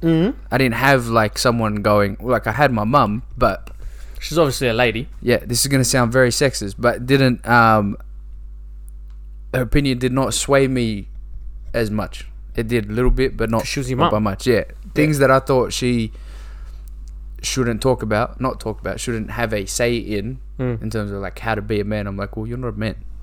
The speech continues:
Speaker 2: So, like,
Speaker 1: But I can
Speaker 2: you
Speaker 1: see
Speaker 2: talk about,
Speaker 1: that. I
Speaker 2: do you
Speaker 1: can
Speaker 2: get what I
Speaker 1: see,
Speaker 2: mean?
Speaker 1: I
Speaker 2: As a
Speaker 1: can
Speaker 2: kid,
Speaker 1: see that
Speaker 2: that makes sense.
Speaker 1: mentality. Like,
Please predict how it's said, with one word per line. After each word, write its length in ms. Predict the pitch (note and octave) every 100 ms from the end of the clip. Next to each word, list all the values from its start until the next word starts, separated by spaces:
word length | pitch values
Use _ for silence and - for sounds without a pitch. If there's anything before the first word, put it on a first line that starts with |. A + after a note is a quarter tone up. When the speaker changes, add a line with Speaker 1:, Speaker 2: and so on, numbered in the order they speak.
| -
Speaker 2:
So, 200 | - F#2 -
like, 140 | - - - - - - -
Speaker 1:
But 120 | A#3+
I 60 |
can 120 | C4 C#4
Speaker 2:
you 40 |
Speaker 1:
see 280 | - C4 C4+
Speaker 2:
talk 80 | A#3+
about, 140 | -
Speaker 1:
that. 60 | -
I 40 |
Speaker 2:
do 60 | -
you 60 | E3+
Speaker 1:
can 60 |
Speaker 2:
get 20 |
what 80 | D#3+
I 40 | D3+
Speaker 1:
see, 120 | F3
Speaker 2:
mean? 100 | -
Speaker 1:
I 80 | F#3+
Speaker 2:
As 80 | D3+
a 40 |
Speaker 1:
can 80 | A3
Speaker 2:
kid, 160 | G3+ A3
Speaker 1:
see 160 | A#3+ A3+
that 80 | G#3+
Speaker 2:
that 120 | F#3+
makes 220 | F#3+ F3
sense. 140 | F#3 A3+
Speaker 1:
mentality. 200 | A#3+ D3
Like, 360 | C3+ D3+ -